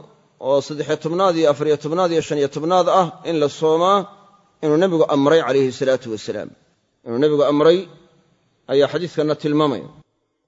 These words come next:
Amarkaana waxaa looga jeedaa amar sunnayna looga jeedaa. Marka xadiisku wuxuu nasgaraynayaa saddexda maalmood ee la soomayaa biddaat inay noqdaan saddexdaas. Saddexdaa inay noqdaan ayaa si gaara uu xadiisku u tilmaamaya. Culammadu waxay isweydiiyaan,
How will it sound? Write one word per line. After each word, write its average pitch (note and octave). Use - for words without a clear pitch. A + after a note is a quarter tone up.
Amarkaana F#3
waxaa D#3
looga E3
jeedaa D3
amar D3
sunnayna C#3+
looga A#2
jeedaa. C2
Marka -
xadiisku D3+
wuxuu D3
nasgaraynayaa D3+
saddexda D3+
maalmood C3+
ee C#3+
la C#3
soomayaa D#3
biddaat C3+
inay D#3
noqdaan D3
saddexdaas. A2+
Saddexdaa B2+
inay C3
noqdaan B2+
ayaa C3
si F3
gaara C3+
uu B2+
xadiisku D3+
u F#3+
tilmaamaya. B2+
Culammadu F#3
waxay F3+
isweydiiyaan, D#3+